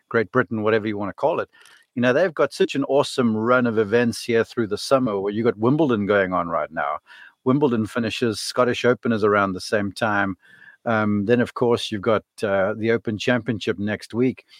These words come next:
Hey, let's not forget the Irish Open was last week. So it's really a cool time for, for sport over in, uh, in England and Scotland and Wales. I mean, Wales and South Africa, they're playing a huge rugby test series right now in South Africa. So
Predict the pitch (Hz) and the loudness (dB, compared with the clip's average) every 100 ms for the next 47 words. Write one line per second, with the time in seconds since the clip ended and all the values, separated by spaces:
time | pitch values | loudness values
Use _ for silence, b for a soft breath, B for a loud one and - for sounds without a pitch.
0 | b b 117 139 143 139 165 147 120 139 | b b -4 -2 0 0 0 0 2 2
1 | - 107 117 127 123 117 107 101 113 123 | 2 4 4 4 2 0 -2 0 2 2
2 | - 95 - 120 101 B B B - 123 | 0 -4 0 0 0 B B B -6 -6
3 | - 127 156 147 135 113 - 156 156 143 | -4 -2 0 0 0 -2 -4 -2 -2 -2
4 | - 131 113 104 98 123 110 110 - _ | -2 0 0 -4 -8 -2 0 0 -4 _
5 | - - - - 135 110 123 120 110 107 | -10 -10 -10 -2 0 2 2 0 2 2
6 | 101 101 98 95 92 95 104 101 120 117 | 0 -2 -2 0 0 -2 -8 -6 -2 0
7 | 120 113 95 87 - 113 110 113 110 92 | 0 0 -4 -8 -2 -2 0 -2 -2 -6
8 | 82 B B B B 113 123 120 110 110 | -10 B B B B -2 2 2 0 -2
9 | 107 104 101 135 135 113 123 143 117 120 | -2 -4 0 2 2 0 0 0 2 2
10 | - 139 117 110 - 117 107 113 101 135 | 2 0 2 0 0 -4 -2 -4 -4 0
11 | 180 110 120 120 107 - 120 - 123 117 | 0 0 0 0 -2 -2 -2 0 -2 -2
12 | 101 110 107 107 104 113 110 104 113 110 | 0 0 2 0 0 -2 -2 0 2 0
13 | 113 104 90 110 | -4 -6 -4 -2